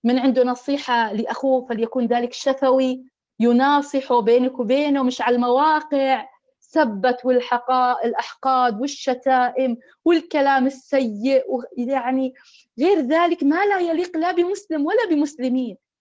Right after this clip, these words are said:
اللي ما تتجاوز عن أختها وتقعد على المواقع تحط لك العبارات والشتائم والردود، هذا يدل على ماذا؟ يدل على سوء أخلاق هذا.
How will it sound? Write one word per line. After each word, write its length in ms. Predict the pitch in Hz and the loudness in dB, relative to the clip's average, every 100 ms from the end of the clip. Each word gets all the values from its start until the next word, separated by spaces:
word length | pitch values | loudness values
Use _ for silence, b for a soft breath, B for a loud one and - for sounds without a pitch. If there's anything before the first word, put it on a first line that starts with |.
| _ - | _ -4
اللي 160 | 269 277 | 2 4
ما 140 | 330 | 4
تتجاوز 500 | 440 311 233 285 269 | 2 -2 0 0 0
عن 220 | 220 240 240 | 0 -2 -2
أختها 320 | 269 - 240 | -8 -6 -6
وتقعد 320 | 233 262 233 | -2 -2 0
على 120 | 226 | -2
المواقع 680 | 226 226 240 240 240 226 202 B B 233 | -2 0 0 0 -2 -4 -6 B B -10
تحط 260 | - 262 262 | -6 -4 -2
لك 240 | 247 240 | 0 0
العبارات 800 | 233 220 214 214 220 226 220 214 - b b | -2 -2 -2 -2 -2 -2 -2 -4 -8 b b
والشتائم 1000 | 233 226 247 233 240 240 233 233 226 226 | -4 -2 -2 -2 0 0 -2 -4 -4 -2
والردود، 540 | 220 220 214 240 254 B B | -2 0 0 0 -4 B B
هذا 280 | - 277 233 | -4 -2 0
يدل 340 | 226 214 240 240 | -2 -2 -2 -4
على 280 | 220 214 | -6 -6
ماذا؟ 480 | 214 240 233 202 196 - b | -4 -4 -6 -8 -12 -14 b
يدل 240 | 226 214 240 | -2 0 0
على 220 | 226 226 | -2 -4
سوء 360 | 226 415 415 - | -2 2 2 0
أخلاق 420 | 247 247 226 220 - | -10 -6 -6 -6 -8
هذا. 320 | 220 208 180 | -6 -6 -10